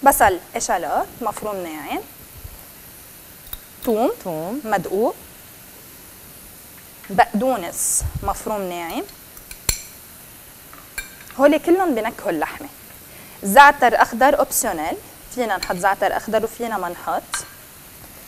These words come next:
Speaker 1: وفي عنا كمان بعض الروسيتات رنا اللي بيدخلها الانشوا.
Speaker 2: مم.
Speaker 1: اوكي، يعني بنقدر نجيب علبه انشوا نفرمها ناعمه وندخلها
Speaker 2: وندخلها
Speaker 1: كمان
Speaker 2: بال-،
Speaker 1: بقلب
Speaker 2: آه.
Speaker 1: الزبده.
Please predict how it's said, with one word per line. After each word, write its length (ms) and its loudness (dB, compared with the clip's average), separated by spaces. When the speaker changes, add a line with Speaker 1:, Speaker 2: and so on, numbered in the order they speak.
Speaker 1:
وفي 200 6
عنا 240 8
كمان 400 4
بعض 220 6
الروسيتات 600 2
رنا 340 2
اللي 180 0
بيدخلها 480 8
الانشوا. 500 2
Speaker 2:
مم. 180 0
Speaker 1:
اوكي، 340 4
يعني 180 0
بنقدر 360 4
نجيب 220 0
علبه 260 2
انشوا 260 2
نفرمها 400 0
ناعمه 320 0
وندخلها 480 0
Speaker 2:
وندخلها 140 2
Speaker 1:
كمان 280 2
Speaker 2:
بال-، 100 4
Speaker 1:
بقلب 180 0
Speaker 2:
آه. 40 -2
Speaker 1:
الزبده. 360 -10